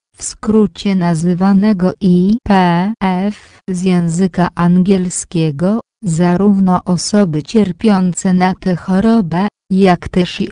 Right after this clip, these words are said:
opiekujący się nimi specjaliści pulmonolodzy, podejmują szereg działań edukacyjnych,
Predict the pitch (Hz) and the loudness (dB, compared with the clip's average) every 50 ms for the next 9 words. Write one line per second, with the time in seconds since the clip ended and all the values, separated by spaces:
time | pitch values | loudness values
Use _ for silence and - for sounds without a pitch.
0 | _ - 185 170 - - 208 190 185 170 - 185 180 185 202 214 220 226 220 202 | _ -6 -6 -6 -4 -2 0 0 0 0 -2 -2 0 2 2 4 4 2 2 0
1 | - - 175 165 - - 196 180 175 175 180 170 160 165 165 156 - - - - | 0 -4 -4 -4 -2 -2 0 2 2 2 2 0 -2 -2 -4 -4 -8 -14 -4 -2
2 | 190 185 - - - 196 190 185 180 180 170 - - - - - 247 240 220 - | -2 -2 -2 -2 0 0 0 2 0 -4 -6 -8 -12 -16 -8 -2 -2 -2 -2 -4
3 | - - 202 208 190 180 175 175 175 175 175 170 165 156 147 139 139 139 135 - | -6 -2 0 0 0 0 0 -2 -2 0 0 0 0 0 -2 -2 -4 -6 -6 -4
4 | 175 214 240 254 - _ _ - - 180 175 156 175 170 170 170 180 190 196 202 | -2 -2 -2 -2 -6 _ _ -2 0 0 2 2 2 2 4 2 2 2 2 2
5 | 202 196 190 175 170 170 160 - - - 208 196 180 180 175 165 147 160 - 202 | 2 2 2 0 -2 -4 -6 -8 -4 0 0 2 2 2 0 -2 -4 -6 -4 -2
6 | 202 196 180 175 175 170 175 170 185 185 170 185 185 175 - - 190 180 - - | -2 0 0 0 0 0 0 0 -2 -2 -2 -4 -6 -6 -6 -6 -6 -6 -8 -12
7 | - - 165 160 151 147 151 160 175 175 - | -8 -4 -4 -2 -2 -2 -2 -4 -4 -6 -8